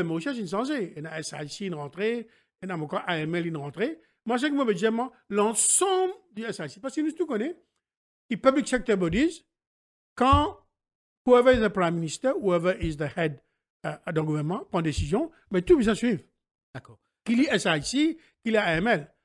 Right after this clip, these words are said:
Speaker 1: Alors, comme ça, que si nous pas capables de gagner une compagnie nationale qui appartenait totalement à la nation, ou bien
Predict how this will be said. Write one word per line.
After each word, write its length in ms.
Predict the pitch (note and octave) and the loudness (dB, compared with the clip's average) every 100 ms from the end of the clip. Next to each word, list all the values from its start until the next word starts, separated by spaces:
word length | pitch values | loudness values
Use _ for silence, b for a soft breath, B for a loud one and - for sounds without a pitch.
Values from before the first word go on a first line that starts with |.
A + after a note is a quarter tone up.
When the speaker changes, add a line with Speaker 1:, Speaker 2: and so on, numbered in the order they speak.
| _ _ - | _ _ -6
Speaker 1:
Alors, 200 | F3 D#3+ | -4 0
comme 120 | G#3+ | 0
ça, 100 | D#4+ | 0
que 180 | D4 C#4+ b - | -2 -6 b -6
si 260 | - - A4+ C#5 _ | 0 2 0 -2 _
nous 100 | B3 | -2
pas 140 | A#3 A3+ | 0 0
capables 440 | G#3+ A#3+ C4 G#3 | 0 0 -2 -2
de 60 | D3+ | -2
gagner 440 | E3 F3+ A3 C4 _ _ _ _ _ _ | -2 0 -2 -6 _ _ _ _ _ _
une 140 | E3 E3 | -8 -6
compagnie 460 | - G3+ F#3+ F3+ | -4 -2 0 -2
nationale 580 | E3 D#3 - D#3 D3+ C3+ - _ _ _ | -2 -4 -6 -6 -6 -8 -18 _ _ _
qui 80 | E3+ | -6
appartenait 580 | D3+ F#3+ F3 E3+ F3 F#3 | -2 -2 0 0 -2 -2
totalement 580 | - E3 D#3 D#3+ D#3 - | -4 -4 -4 -4 -6 -8
à 100 | D3+ | -8
la 100 | D3+ | -6
nation, 380 | D3 - D#3 - _ _ _ _ _ _ - | -8 -10 -12 -14 _ _ _ _ _ _ -6
ou 60 | |
bien 300 | D3+ F#3 D3+ | 2 2 2